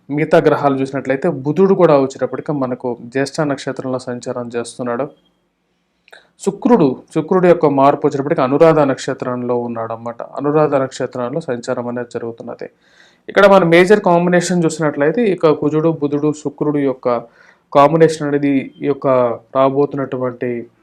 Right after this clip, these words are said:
జనవరి మంత్లో కొద్ది ఇంపాక్ట్ అనేది చాలా ఎక్కువగా ఉండబోతుంది. రవి చాలా మంచి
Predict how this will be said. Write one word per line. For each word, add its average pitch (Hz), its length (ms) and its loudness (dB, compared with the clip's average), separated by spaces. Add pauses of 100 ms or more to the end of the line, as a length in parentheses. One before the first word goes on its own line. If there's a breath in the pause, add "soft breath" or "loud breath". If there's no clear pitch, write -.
(300 soft breath)
జనవరి 170 460 2
మంత్లో 139 360 -4
కొద్ది 127 280 -6
ఇంపాక్ట్ 147 400 -2
అనేది 131 240 -4 (100)
చాలా 117 100 -4
ఎక్కువగా 123 280 -8
ఉండబోతుంది. 123 680 -6
రవి 160 260 2 (100)
చాలా 135 140 2
మంచి 127 500 -6